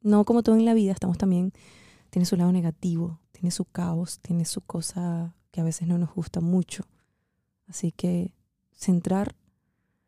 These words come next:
nuestra atención en uno o varios puntos fijos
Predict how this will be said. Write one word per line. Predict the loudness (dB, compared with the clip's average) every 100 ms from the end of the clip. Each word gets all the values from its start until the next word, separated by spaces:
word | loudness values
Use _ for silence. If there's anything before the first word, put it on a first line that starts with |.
| _ 0
nuestra | 4 4 2 -6 -6 -6 _
atención | -12 -2 -2 0 -2 0 2
en | 4 6
uno | 6 4 0 -6
o | _ -4
varios | -4 0
puntos | -2 -2 -6
fijos | -6 -8 -6 -8 -8